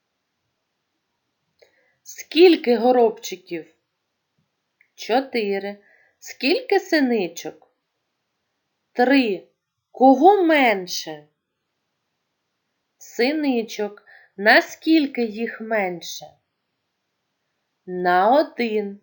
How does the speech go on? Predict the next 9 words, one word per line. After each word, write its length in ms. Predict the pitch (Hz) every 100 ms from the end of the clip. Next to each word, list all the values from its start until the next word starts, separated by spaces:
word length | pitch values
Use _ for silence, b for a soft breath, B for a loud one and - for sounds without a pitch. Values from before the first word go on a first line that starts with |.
| _ -
Правильно. 840 | 220 214 196 190 196 196 190 190 _ _ _ _ _ _ _ _ _ _ _ _ - B B B
А 180 | - 208
зараз 480 | - 202 330 427 320
трішки 520 | - 233 294 - 277
відпочинемо. 1000 | 262 269 269 269 - 240 196 165 143 127 _ _ _ _ _ _ _ _ _ _ _ _ _ _ _ _ _ -
<clears throat> 380 | 269 240 _
Сірі 680 | _ - - 208 269 427 381
гуси 500 | 262 233 254 339 330
прилетіли, 1080 | 302 269 262 254 254 - 175 165 160 190